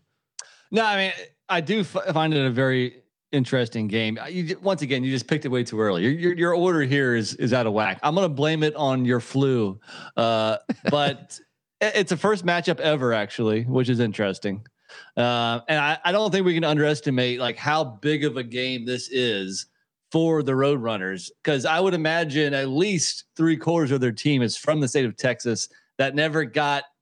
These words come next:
you know, even shown any interest, any love from the Longhorns. So it's a big game. It's interesting, but I mean, U T S A might just be a flash in the pan. They, you know, two years from now, they might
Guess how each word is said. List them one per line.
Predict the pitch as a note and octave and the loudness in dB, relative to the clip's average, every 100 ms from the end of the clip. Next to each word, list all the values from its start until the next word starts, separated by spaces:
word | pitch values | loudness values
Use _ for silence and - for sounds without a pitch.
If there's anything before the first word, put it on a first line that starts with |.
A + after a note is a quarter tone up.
| _ _ | _ _
you | D3+ C3+ | 0 2
know, | B2+ | 2
even | D3 D3 C#3+ C#3 D3 | 2 0 -2 -6 -4
shown | - E3 | 0 2
any | F3+ G#3+ G#3+ | 2 0 2
interest, | F#3 F3+ - D#3 C3 - | 0 0 2 0 0 0
any | F#3+ G3+ | 2 4
love | E3+ E3 D3+ C3 | 4 4 2 0
from | C#3+ | 0
the | C3+ | 2
Longhorns. | C3+ C3+ A#2 A#2 G#2 G2+ | 2 2 2 2 2 0
So | C3 A#2 A2+ - _ _ _ _ | 2 2 0 -6 _ _ _ _
it's | F3 A3 | 0 2
a | |
big | E3+ F3+ G#3 E3 | 2 2 2 2
game. | F3 F3 D3+ | 0 2 -2
It's | D3 | -2
interesting, | F3+ E3+ C#3 B2 A#2 B2 A2+ | -2 0 0 0 -2 -4 -2
but | C3 B2+ B2 - _ _ _ _ _ _ - | 0 0 -2 -10 _ _ _ _ _ _ -2
I | D#3+ | 0
mean, | D3+ D3 C#3+ | 2 0 0
U | E3+ F#3+ | 0 2
T | G3 | 2
S | D#3+ - | 2 2
A | E3 | 0
might | C3 D3 C#3 | 0 -2 -2
just | B2 - | -4 -2
be | A#2 | -2
a | |
flash | - A#2+ A2 - | 0 -2 -2 -6
in | |
the | F#2+ | -12
pan. | - A2 F#2+ E2 | -8 -6 -4 -2
They, | A#2+ C3 | -2 0
you | C#3 | 0
know, | A#2 | -2
two | G2 F3 | -2 0
years | D#3+ D#3 D3+ | 2 2 0
from | A#2+ | -2
now, | A#2 A2+ | -2 0
they | A2 | 0
might | A#2 A#2+ | 0 -2